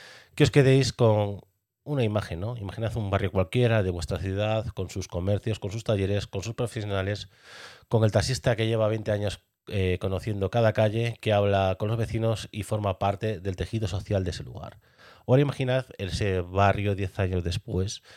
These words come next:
después de que el algoritmo haya ganado, los comercios hayan cerrado, que el dinero se haya ido y que el taxista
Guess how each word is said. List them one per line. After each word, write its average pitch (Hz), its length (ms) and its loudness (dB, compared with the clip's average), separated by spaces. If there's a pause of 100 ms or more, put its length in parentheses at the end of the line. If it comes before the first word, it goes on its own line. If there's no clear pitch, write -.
(340)
después 110 300 2
de 107 120 2
que 113 140 2
el 104 60 6
algoritmo 98 600 0
haya 92 280 -2
ganado, 90 500 -2 (160)
los - 120 -12
comercios 90 600 -6
hayan 107 300 2
cerrado, 95 600 4
que 110 100 -2
el 95 80 0
dinero 92 340 -4
se - 100 -6
haya 107 180 4
ido 98 400 0
y 92 120 -8
que - 80 -2
el 90 80 -4
taxista 98 560 -2